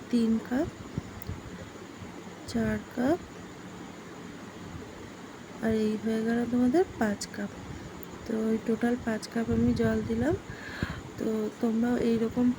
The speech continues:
মাপেই করো, এর থেকে একটুকু বেশি না। যদি একটু অল্প হ-, কম হয় তাহলেও ঠিক আছে,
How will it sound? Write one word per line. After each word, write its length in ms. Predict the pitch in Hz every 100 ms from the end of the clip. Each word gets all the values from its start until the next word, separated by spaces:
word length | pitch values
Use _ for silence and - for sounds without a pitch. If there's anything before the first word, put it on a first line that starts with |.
| -
মাপেই 480 | 240 233 233 - 277 -
করো, 200 | 254 269 -
এর 120 | 247 -
থেকে 220 | - 254 294
একটুকু 400 | 247 - - 254 320 220
বেশি 400 | 233 226 - 240
না। 140 | 220 208 - - - - -
যদি 240 | 233 240 277
একটু 320 | 262 254 - 302
অল্প 320 | 254 247 -
হ-, 280 | 302 285 262 -
কম 260 | 254 262 294
হয় 280 | 285 294 320
তাহলেও 440 | 269 233 240 277 339 339
ঠিক 180 | 277 247
আছে, 240 | 226 -